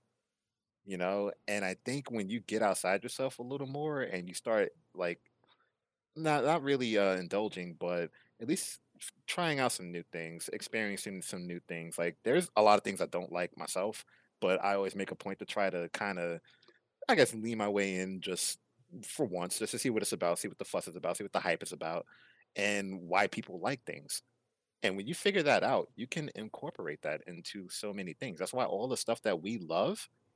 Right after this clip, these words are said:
every author is driven by their influences, and the same with any, any artist. So, yeah, we'll continue to keep doing that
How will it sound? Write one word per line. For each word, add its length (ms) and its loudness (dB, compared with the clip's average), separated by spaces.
every 300 8
author 640 2
is 160 -4
driven 300 -6
by 140 -2
their 160 -8
influences, 640 -14
and 100 -10
the 60 -8
same 160 -2
with 140 -6
any, 260 -6
any 180 -6
artist. 440 -4
So, 320 -4
yeah, 280 -4
we'll 100 -2
continue 400 -6
to 100 -2
keep 240 -8
doing 240 -6
that 240 -6